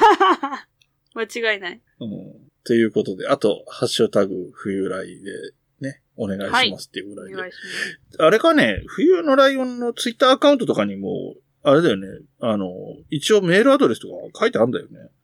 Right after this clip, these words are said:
Speaker 2: 書いてあるはずですよ。
Speaker 1: うん。だからまあそういうところを見れば全然いけるので、
Speaker 2: うん。
Speaker 1: あのもう、エイチユーアイユーのもう、あの頭がFじゃなくてHですよみたいな話はもうどうでもいいやっていう話です。
Speaker 2: <laughs>うん。
Speaker 1: はい。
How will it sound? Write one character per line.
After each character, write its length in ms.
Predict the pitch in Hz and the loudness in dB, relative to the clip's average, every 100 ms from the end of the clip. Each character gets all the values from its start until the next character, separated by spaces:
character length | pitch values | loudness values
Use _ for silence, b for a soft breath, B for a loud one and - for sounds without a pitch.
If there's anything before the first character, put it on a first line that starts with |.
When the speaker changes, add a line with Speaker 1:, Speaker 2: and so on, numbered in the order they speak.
| _ | _
Speaker 2:
書 100 | 285 | -2
い 60 | 269 | -2
て 100 | 202 | -4
あ 80 | 190 | -6
る 80 | 185 | -8
は 140 | 180 | -12
ず 100 | 185 | -12
で 100 | 196 | -12
す 160 | - 160 | -12 -14
よ。 120 | 175 - - | -16 -16 -6
Speaker 1:
う 40 | |
ん。 340 | 117 107 90 - _ - | -2 -2 -4 -12 _ -2
だ 100 | 131 | 2
か 100 | 107 | 2
ら 100 | 98 | 2
ま 120 | 113 | 0
あ 40 | |
そ 120 | 98 175 | 0 0
う 40 | |
い 20 | |
う 20 | |
と 80 | - | 0
こ 120 | 240 | 2
ろ 80 | 190 | 2
を 20 | |
見 100 | 117 | 4
れ 100 | 156 | 2
ば 120 | 107 101 | 2 0
全 180 | 101 | -4
然 160 | 104 117 | -4 -6
い 60 | 110 | -2
け 100 | 120 | -2
る 140 | 143 | -2
の 60 | 98 | -8
で、 120 | - - - 320 254 226 185 | -16 -20 -20 _ -20 -20 -14
Speaker 2:
う 40 | |
ん。 20 | |
Speaker 1:
あ 80 | 98 | -12
の 80 | 101 | -10
も 280 | 95 98 95 | -10 -10 -12
う、 60 | - _ 147 | -16 _ -2
エ 140 | 151 | -2
イ 40 | |
チ 200 | 165 190 | -2 -4
ユ 160 | 202 196 | -2 -2
ー 20 | |
ア 100 | 196 | -2
イ 160 | 190 190 | -4 -4
ユ 280 | 190 147 131 | 0 2 2
ー 40 | |
の 100 | 101 | -2
も 220 | 104 104 | -6 -6
う、 80 | 104 - | -6 -4
あ 100 | 117 | -2
の 180 | 110 113 | 2 2
頭 320 | 113 175 196 | 2 2 2
が 220 | 151 107 104 | 4 4 4
F 180 | 160 160 | 4 4
じ 80 | 120 | 2
ゃ 20 | |
な 80 | 110 | 4
く 60 | |
て 140 | 123 156 | 4 4
H 180 | - | 2
で 60 | 117 | -2
す 100 | 113 | 2
よ 80 | 113 | 0
み 80 | 101 | 0
た 80 | |
い 20 | 98 | -2
な 80 | |
話 240 | 101 104 101 | -2 -4 -4
は 60 | |
も 100 | 101 | -4
う 20 | 107 | 2
ど 140 | 131 | 2
う 20 | |
で 80 | 147 | 4
も 140 | 156 170 | 4 4
い 60 | |
い 20 | |
や 120 | 147 107 | 4 2
っ 60 | |
て 180 | _ 104 | _ -18
い 160 | 98 87 | -18 -18
う 120 | 90 | -18
話 320 | 110 98 - | -16 -14 -10
で 60 | 107 | -6
す。 220 | - - - - - 320 - 269 - 247 - 254 B 427 349 339 302 - _ | -4 -4 -8 -16 -4 -4 -4 -14 -12 -16 -14 -16 B -10 -8 -8 -10 -14 _
Speaker 2:
<laughs> 0 | |
う 800 | 220 202 180 160 - - _ - | -20 -20 -18 -16 -16 -20 _ -14
ん。 20 | 110 | -12
Speaker 1:
は 120 | |
い。 60 | 107 | -12